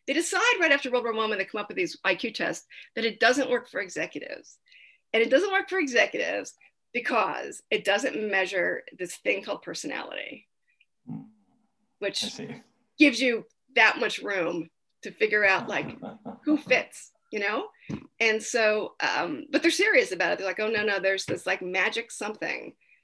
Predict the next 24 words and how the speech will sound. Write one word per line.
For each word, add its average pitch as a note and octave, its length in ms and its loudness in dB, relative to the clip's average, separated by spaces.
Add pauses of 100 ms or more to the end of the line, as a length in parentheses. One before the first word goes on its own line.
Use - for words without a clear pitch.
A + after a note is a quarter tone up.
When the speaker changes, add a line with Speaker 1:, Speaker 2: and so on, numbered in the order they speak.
(340)
Speaker 1:
But G#3+ 120 0
it G#3 80 -6
seems E4 280 -2
to - 80 -10
me A#3 140 4
that G3 220 2
magic A3 320 -2
something - 560 -4
has G#3+ 100 -12
a G3+ 80 -10
lot G#3 240 -2
to - 80 -6
do G#3+ 240 2
with F#3 220 -2
what F#3+ 260 -2
they F#3+ 320 0
would F#3 160 -8
call F3+ 400 0
in F3 120 -6
that F3 180 0 (120)
time, F3+ 280 -6
like, F3 180 -6
manly F#3+ 420 -2
bearing. F3 640 -4